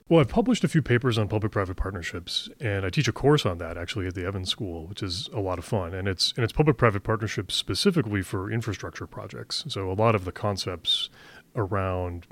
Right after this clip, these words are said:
risk management and how do you go about writing contracts for P threes and those kinds of things, that type of expertise was very relevant to the structure of that deal. And, uh, very few of us,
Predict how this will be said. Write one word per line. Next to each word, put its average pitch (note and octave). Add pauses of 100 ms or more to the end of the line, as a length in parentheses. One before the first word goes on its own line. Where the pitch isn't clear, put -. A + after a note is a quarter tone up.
risk A#2
management F2+ (120)
and F2 (480)
how A2
do G#2
you G2
go G2+
about F#2+
writing F#2+
contracts F2
for -
P F#2
threes E2+
and F#2+
those G#2+
kinds G#2
of G2
things, F2+ (880)
that G2+
type G2+
of F#2
expertise F#2
was F2
very E2+
relevant A2+
to G2+
the F2+
structure F#2
of E2
that F2
deal. E2+
And, D#2+ (580)
uh, E2
very G#2+
few D3+
of F#2
us, E2